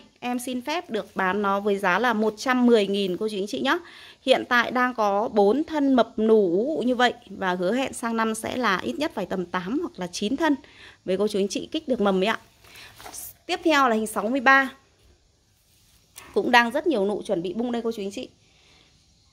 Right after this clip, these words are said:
Đó, cái giò phi điệp vàng này rất nhiều thân. Hứa hẹn sang năm sẽ là giò gian rất là khủng.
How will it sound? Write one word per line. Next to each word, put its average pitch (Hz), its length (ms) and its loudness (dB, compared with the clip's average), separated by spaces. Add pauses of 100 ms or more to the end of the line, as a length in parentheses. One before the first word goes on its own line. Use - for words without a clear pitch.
(140)
Đó, 202 480 0 (300)
cái 208 100 -8
giò 233 160 4
phi 247 160 -6
điệp 220 160 0
vàng 196 220 2
này 202 200 2 (140)
rất 269 240 -2
nhiều 240 220 6
thân. 262 240 2 (440)
Hứa 196 160 2
hẹn 254 220 -4
sang 226 200 -8
năm 220 140 -4
sẽ - 140 -10
là 190 200 -2
giò 180 220 -4
gian 214 220 -2
rất 294 120 -4
là 320 80 -2
khủng. 254 240 4